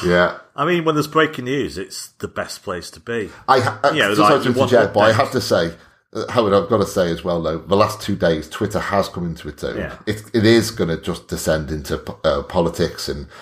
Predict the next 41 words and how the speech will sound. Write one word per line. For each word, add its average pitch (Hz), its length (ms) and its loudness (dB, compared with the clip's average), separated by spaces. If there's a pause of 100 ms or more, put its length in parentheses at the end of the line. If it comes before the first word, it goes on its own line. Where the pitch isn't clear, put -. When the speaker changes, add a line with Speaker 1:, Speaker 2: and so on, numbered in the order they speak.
(240)
Speaker 1:
and 82 200 -6
division 82 540 2
and, 76 260 -6
and 78 160 -6
trench 90 320 0
warfare. 71 560 -2
Speaker 2:
Uh, 143 120 -8
Speaker 1:
But - 240 -4 (100)
in 98 100 0
the 95 60 6
last 107 240 2
couple 98 200 -2
of 85 60 -6
days, 69 560 0 (240)
with 95 220 0
the - 60 -6
developments - 760 -2
happening 87 340 -10
so 127 380 0
quickly, - 640 -12 (480)
um, 85 400 2 (260)
I 104 140 4 (200)
have 92 340 -4
personally 87 400 -2
found 78 260 -4
it - 80 -8
invaluable 80 580 -4
for 78 160 -10
information. 78 640 -10
Speaker 2:
Hmm. 76 180 -4
Speaker 1:
I, 107 240 2
there's 107 140 -2
a 101 60 6
lot 98 200 4
of 80 80 -6
misinformation 90 640 -2
out 78 120 -6
there, 85 160 2
of 82 100 -4
course, 92 400 0
but 82 320 -4